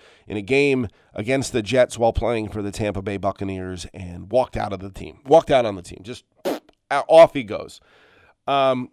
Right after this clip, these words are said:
they bring him in as a minority owner, basically for financial purposes, I believe, and then also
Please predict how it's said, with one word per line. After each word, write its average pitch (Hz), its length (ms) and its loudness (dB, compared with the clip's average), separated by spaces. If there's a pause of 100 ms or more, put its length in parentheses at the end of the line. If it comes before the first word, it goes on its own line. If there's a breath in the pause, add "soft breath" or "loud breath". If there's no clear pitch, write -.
(120)
they 139 120 2
bring 208 220 4
him 190 160 0
in 175 260 -2
as 139 300 -4
a 135 120 0
minority 147 680 -2 (120)
owner, 127 480 -4 (460 soft breath)
basically 160 920 -4
for 113 180 -10
financial 127 540 -6
purposes, 127 500 -10
I 127 80 -2
believe, 120 480 -8
and 113 160 -8
then 113 120 -8
also 117 580 -8